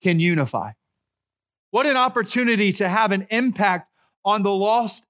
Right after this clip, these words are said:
in our community. But there's a great danger here. We can reverse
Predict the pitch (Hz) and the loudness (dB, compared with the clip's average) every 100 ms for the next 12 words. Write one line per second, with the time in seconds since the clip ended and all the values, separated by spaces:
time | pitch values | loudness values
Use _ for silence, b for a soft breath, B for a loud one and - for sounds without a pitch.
0 | - 190 190 214 - 196 175 180 160 135 | -8 -2 0 0 -2 -2 0 2 0 -4
1 | - _ _ _ _ _ - 202 277 220 | -10 _ _ _ _ _ -4 0 0 0
2 | 175 233 214 196 233 208 151 127 113 101 | 0 0 0 -2 0 2 0 0 -4 -6
3 | _ _ _ _ _ _ _ _ - 247 | _ _ _ _ _ _ _ _ -4 -4
4 | 202 233 185 196 190 151 254 285 185 - | 0 0 2 2 0 0 0 2 -2 -6
5 | - | -10